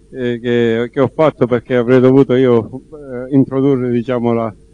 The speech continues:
l'argomento. Io, eh, mi, mi resta solo ringraziare la Proloco per quello che ha fatto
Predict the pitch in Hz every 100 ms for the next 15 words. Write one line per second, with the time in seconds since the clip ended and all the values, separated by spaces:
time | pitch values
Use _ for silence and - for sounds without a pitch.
0 | _ - 127 117 120 113 101 - - _
1 | _ - - _ - 170 165 143 135 127
2 | 120 107 - - 113 82 104 135 135 135
3 | 135 156 147 143 120 - - 123 127 120
4 | 131 151 156 156 143 175 151 147 151 143
5 | - 175 147 139 131 143 170 139 127 101
6 | _ _ _ _ 147 127 165 151 139 135
7 | 123 175 160 - 120 120